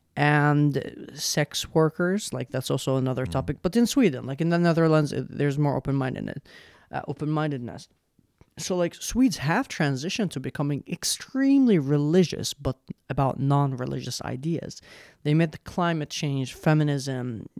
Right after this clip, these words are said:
Speaker 1: uh, values, anti-racism, they have become the new religion. And what's re-, dangerous about this is that their ideas that are, you know,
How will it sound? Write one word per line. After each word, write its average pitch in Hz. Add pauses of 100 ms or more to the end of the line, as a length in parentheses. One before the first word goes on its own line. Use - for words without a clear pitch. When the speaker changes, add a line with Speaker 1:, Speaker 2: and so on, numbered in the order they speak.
(140)
Speaker 1:
uh, - (120)
values, 139 (480)
anti-racism, 139 (100)
they 160
have 156
become 135
the 131
new 135
religion. 143 (320)
And 147
what's 156
re-, 151
dangerous 165
about 127
this 110
is 139
that 139 (600)
their 151
ideas 147
that 135
are, 139 (300)
you 165
know, 127